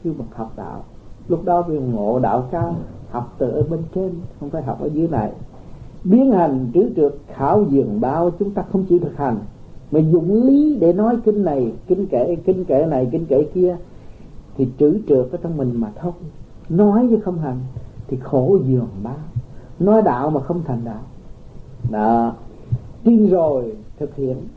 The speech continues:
Thân tâm giác chúng ta tin cái đường lối rõ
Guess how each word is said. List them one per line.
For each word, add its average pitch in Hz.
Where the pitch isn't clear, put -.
Thân 208
tâm 208
giác 214
chúng 208
ta 196
tin 190
cái 190
đường 131
lối 170
rõ 143